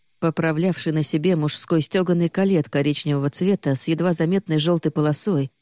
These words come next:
и закреплявшей перевязь для короткого меча. Роскошные локоны жёлтой герцогини были небрежно убраны под простой шаперон,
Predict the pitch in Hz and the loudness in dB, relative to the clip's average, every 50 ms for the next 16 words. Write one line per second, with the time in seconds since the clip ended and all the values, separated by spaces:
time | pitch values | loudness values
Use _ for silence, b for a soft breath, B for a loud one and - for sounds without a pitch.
0 | _ _ _ - 170 160 156 156 - 165 156 - 170 180 170 - - 160 - - | _ _ _ -2 0 0 2 2 2 0 0 2 2 0 0 0 -2 -4 -2 0
1 | 190 196 175 165 147 151 143 - - 147 147 - 156 156 156 - - 151 151 147 | 0 2 2 2 0 0 -2 -2 -2 -4 -2 0 0 0 0 -2 -2 -2 -2 0
2 | 156 151 - - 135 117 117 120 _ _ _ _ _ _ _ _ _ _ _ _ | -2 -2 -4 -4 -6 -4 -6 -8 _ _ _ _ _ _ _ _ _ _ _ _
3 | _ _ _ - - 175 180 - - - 208 190 - - 196 196 196 208 233 233 | _ _ _ -8 -4 -2 -2 -2 0 0 0 0 0 0 0 2 2 2 2 0
4 | 226 - 156 156 147 143 143 165 156 151 - 156 143 143 147 - - - 156 139 | 0 0 0 2 2 0 2 2 2 2 2 0 0 0 -2 -2 0 -4 -4 -2
5 | 135 135 135 120 113 127 - _ _ _ _ _ _ - 170 196 226 226 226 214 | -2 -4 -4 -4 -4 -6 -6 _ _ _ _ _ _ -6 0 0 2 2 2 2
6 | 202 185 160 170 196 202 190 180 180 175 - - 208 202 185 196 196 190 185 180 | 2 0 0 2 0 0 2 0 -2 -2 0 0 -2 0 2 2 2 2 2 0
7 | - 175 160 - - 160 156 - - - 190 180 - - 185 - 196 170 143 135 | 0 -2 -6 -2 -2 -2 -2 -2 0 0 0 0 0 -2 0 0 2 2 2 0
8 | 135 135 135 | 0 -2 -4